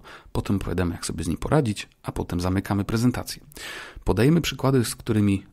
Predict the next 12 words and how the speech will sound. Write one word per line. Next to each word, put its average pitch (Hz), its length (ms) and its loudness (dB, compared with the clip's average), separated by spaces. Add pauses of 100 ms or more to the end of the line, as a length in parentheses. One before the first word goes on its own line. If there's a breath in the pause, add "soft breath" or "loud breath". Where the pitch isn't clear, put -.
(140)
łatwo 95 320 -4
się - 160 -4
ludziom 87 260 -2
utożsamić. - 680 0 (640 loud breath)
W - 100 -10
krótkiej 123 380 2
formie 104 320 4
nie 110 140 4
poruszamy 110 480 0
zbyt 87 240 -2
wielu 87 260 -2
wątków. 143 520 0